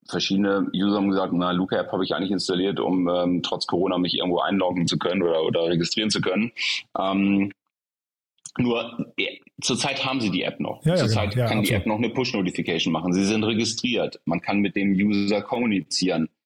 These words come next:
Speaker 1: Man kann, ähm, ein, ein Re-Engagement, eine Re-Engagement-Kampagne, äh, fahren. Also Remerge macht ja sowas, ein Berliner Startup.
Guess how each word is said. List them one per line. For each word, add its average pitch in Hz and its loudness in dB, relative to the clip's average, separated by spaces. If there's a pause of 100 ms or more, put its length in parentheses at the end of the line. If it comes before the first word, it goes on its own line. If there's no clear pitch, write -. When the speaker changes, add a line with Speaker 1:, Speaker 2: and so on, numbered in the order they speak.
(280)
Speaker 1:
Man 101 0
kann, 110 -2
ähm, 95 0
ein, 95 -2
ein 98 -2
Re-Engagement, 98 0
eine 87 0
Re-Engagement-Kampagne, 87 0
äh, - -2
fahren. 82 -2
Also 78 -2
Remerge 92 2
macht 80 -6
ja 78 0
sowas, 73 -2
ein - -14
Berliner 82 0
Startup. 76 -2